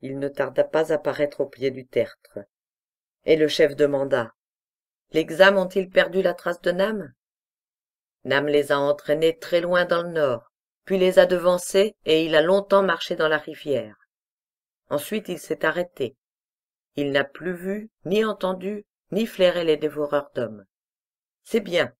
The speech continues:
répondit Nao en lui passant la main sur la nuque. « Nam a été agile et rusé. Mais qu'est devenu Gao ? » Le fils du Saïga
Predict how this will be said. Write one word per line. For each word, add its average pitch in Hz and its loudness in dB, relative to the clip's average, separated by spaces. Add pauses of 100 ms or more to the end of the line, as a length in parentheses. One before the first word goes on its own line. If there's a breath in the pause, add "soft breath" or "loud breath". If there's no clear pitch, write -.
(220)
répondit 123 -6
Nao 127 0
en 117 -4
lui 127 -8
passant 123 -6
la 120 -4
main 120 -6
sur 120 -12
la 120 -6
nuque. « 120 -14 (500)
Nam 165 0
a 156 4
été 156 0
agile 190 -2
et 190 4
rusé. 165 -2 (720)
Mais 147 0
qu'est 170 -2
devenu 170 -4
Gao ? » 165 0 (800)
Le 160 -6
fils 190 -10
du 170 -12
Saïga 170 2